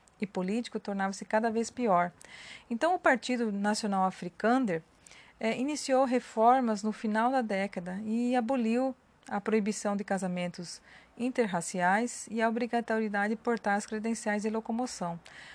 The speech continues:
Mas somente na década de mil novecentos e noventa, eh, que as medidas, né, eh, adotadas levariam realmente ao fim do apartheid,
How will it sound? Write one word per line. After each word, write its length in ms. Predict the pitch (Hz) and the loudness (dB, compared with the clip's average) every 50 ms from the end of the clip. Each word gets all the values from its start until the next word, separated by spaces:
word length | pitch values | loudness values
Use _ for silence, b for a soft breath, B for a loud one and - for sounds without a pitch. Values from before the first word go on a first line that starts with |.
| B B B B | B B B B
Mas 220 | - 226 285 330 - | -2 0 0 0 0
somente 720 | - - 339 311 277 254 240 240 262 311 370 339 - 311 | 0 0 0 2 2 2 2 2 2 2 0 -2 -4 -2
na 140 | 302 277 254 | 0 2 0
década 440 | 214 208 202 202 - 220 202 202 196 | 2 2 0 0 0 0 0 0 0
de 100 | 196 196 | 0 0
mil 300 | 196 208 240 311 370 381 | 0 0 0 0 0 0
novecentos 380 | 359 311 269 - - 220 214 | 0 -2 -2 -2 -4 -4 -2
e 60 | 220 | -2
noventa, 680 | 202 196 185 165 170 180 190 214 226 233 - 180 160 165 - - - B B B B B B B - | -2 -2 -2 -2 0 0 0 0 0 -2 -2 -4 -6 -6 -8 -16 -20 B B B B B B B -4
eh, 380 | 220 208 208 208 208 202 202 - | 0 2 2 2 2 0 -2 0
que 100 | - 277 | 0 0
as 120 | 277 240 | 0 2
medidas, 600 | 285 277 247 233 254 254 269 247 - - - - _ - - - - | 0 -2 0 0 -2 -2 -2 -4 -4 -6 -8 -10 _ -20 -20 -18 -10
né, 460 | 233 226 233 240 247 240 233 220 196 - - - - - - - | -4 0 0 2 2 2 0 -2 -6 -6 -12 -20 -20 -20 -18 -10
eh, 240 | - 208 214 208 202 | -6 -4 -2 0 0
adotadas 640 | 202 208 233 240 240 - 226 208 214 226 233 254 247 | 0 2 0 0 2 4 4 6 6 4 2 0 0
levariam 440 | 240 262 262 269 269 254 226 254 262 | 0 0 2 2 0 0 2 0 0
realmente 460 | 262 240 277 294 285 277 262 262 - | 0 0 -2 -2 0 -2 -4 -2 -2
ao 80 | 285 269 | -4 -4
fim 320 | - - - - 262 285 | -4 -6 -8 -6 -6 -4
do 80 | 294 294 | -2 -4
apartheid, 640 | 285 - 277 277 269 - 214 190 185 185 185 - | -2 0 0 -2 0 0 0 0 0 -2 -4 -10